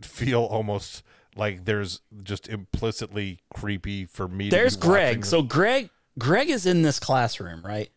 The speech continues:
Speaker 2: But this
Speaker 1: Yeah.
Speaker 2: feels like a college
Speaker 1: That's,
Speaker 2: classroom.
Speaker 1: that, yeah. This doesn't feel like a high school classroom.
Speaker 2: No, no. But one thing, and I love this sort of homage to Halloween, by the way.
Speaker 1: Yes.
Speaker 2: With, uh, the, in s-,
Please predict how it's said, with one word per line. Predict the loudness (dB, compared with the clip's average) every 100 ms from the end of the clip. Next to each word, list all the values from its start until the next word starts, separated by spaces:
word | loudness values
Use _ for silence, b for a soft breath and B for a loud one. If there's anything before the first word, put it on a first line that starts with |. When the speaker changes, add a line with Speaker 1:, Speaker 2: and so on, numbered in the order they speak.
| -2
Speaker 2:
But | 4
this | 6 4
Speaker 1:
Yeah. | 0
Speaker 2:
feels | 2 4 4 4
like | 2
a | 0
college | -4 0 4 6 4 2 -4 B B B
Speaker 1:
That's, | 8 8
Speaker 2:
classroom. | 8 6 6
Speaker 1:
that, | 6
yeah. | 4 2 -4 -8
This | -2 0
doesn't | 2 2 0
feel | 0 0
like | 0
a | -2
high | -2 -2
school | -2 -6
classroom. | -4 -4 -6 -8 -8 -2 2
Speaker 2:
No, | 4 6 6 4 0
no. | 2 2 4
But | 2 2
one | 2 2
thing, | 2 2 2
and | 2
I | 4
love | 4 4
this | 2
sort | 2 2 2
of | 4
homage | 4 4 4 2
to | 0
Halloween, | 0 2 2 2 2 4
by | 4
the | 6
way. | 4 4 0 -4 _
Speaker 1:
Yes. | -2 -2 -2 -8 -12 -10 -2
Speaker 2:
With, | 2 2 0
uh, | 2 2 2
the, | 0 0 0 0
in | -2
s-, | -2